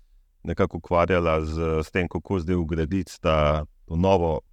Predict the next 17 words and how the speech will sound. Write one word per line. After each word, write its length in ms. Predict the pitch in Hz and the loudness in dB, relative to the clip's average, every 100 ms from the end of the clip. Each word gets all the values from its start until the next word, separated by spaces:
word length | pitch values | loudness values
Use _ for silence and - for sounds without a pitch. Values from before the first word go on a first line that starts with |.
| - - - | -20 -20 -16
umetno 300 | 82 85 - | -8 -6 -4
inteligenco, 580 | 87 85 76 87 92 85 | -2 0 0 0 0 -4
ki 140 | - 78 | -4 -4
je 60 | |
zdaj 220 | 73 80 | 0 -2
tako 320 | 76 - 78 73 _ _ _ | -2 -4 -4 -4 _ _ _
skoraj 320 | _ 107 92 87 | _ -4 0 0
nepričakovano 840 | 90 - 85 90 90 80 92 98 | 0 -2 -4 -2 -2 0 0 0
prišla 400 | - - 90 85 | -4 -2 0 0
s 80 | - | 0
tako 260 | 82 - | -4 -2
močjo, 480 | 82 80 - 95 98 - _ _ _ _ _ _ | -2 -2 0 2 2 -2 _ _ _ _ _ _
eh, 260 | - 85 85 | 0 0 0
kako 260 | 87 - 92 | 0 2 2
vgraditi 480 | 85 85 92 95 | 2 2 0 -2
to 200 | - 90 | 0 0
v, 100 | 78 | 2